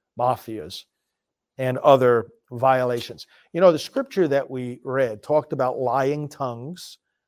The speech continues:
you know, and the amount of lies that come from the, the other side is, is amazing. And lies are not just told if people are, you know, engaging in conversation one-on-one or even through publication on social media or other,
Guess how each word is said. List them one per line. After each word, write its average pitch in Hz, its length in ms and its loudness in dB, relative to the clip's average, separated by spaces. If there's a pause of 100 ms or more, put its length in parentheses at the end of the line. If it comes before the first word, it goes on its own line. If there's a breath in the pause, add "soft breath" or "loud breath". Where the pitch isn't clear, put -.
(240)
you 151 80 -4
know, 139 160 0
and 131 120 -8
the 123 100 -6
amount 143 340 -2
of 113 60 -8
lies 120 440 0
that 117 140 -16
come 120 200 -12
from 110 240 -16
the, 113 160 -14
the 117 160 -12
other 107 200 -10
side 107 420 -8
is, 104 220 -12
is 104 120 -20
amazing. 113 460 -10
And 165 80 -8
lies 220 240 0
are 160 80 -6
not 135 180 -6
just 131 220 -16
told 127 340 -4 (320 soft breath)
if 135 120 -12
people 135 320 -2
are, 123 220 2
you 139 120 -2
know, 117 180 -4
engaging 120 580 -8
in 117 140 -14
conversation 120 920 -12
one-on-one 113 760 -4 (260 loud breath)
or 135 180 6
even 123 360 0
through 117 640 -4 (960)
publication 127 720 -2
on 120 100 -6
social 123 400 -4
media 120 480 -2
or 120 300 -2
other, 117 380 0